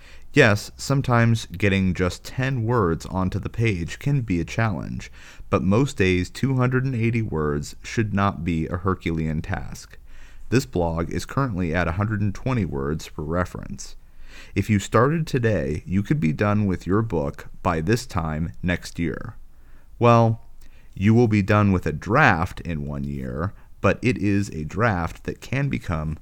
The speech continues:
a great book. The method of calculating words per day to achieve a novel-length manuscript does have one fundamental assumption.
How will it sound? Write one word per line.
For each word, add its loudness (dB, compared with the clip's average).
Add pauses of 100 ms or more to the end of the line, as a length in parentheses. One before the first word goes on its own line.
a 0
great -2
book. -6 (920)
The 2
method 4
of -2
calculating 2
words 0
per 0
day 2
to -6
achieve -2
a -2
novel-length -2
manuscript -2
does 0
have 0
one 0
fundamental 0
assumption. -2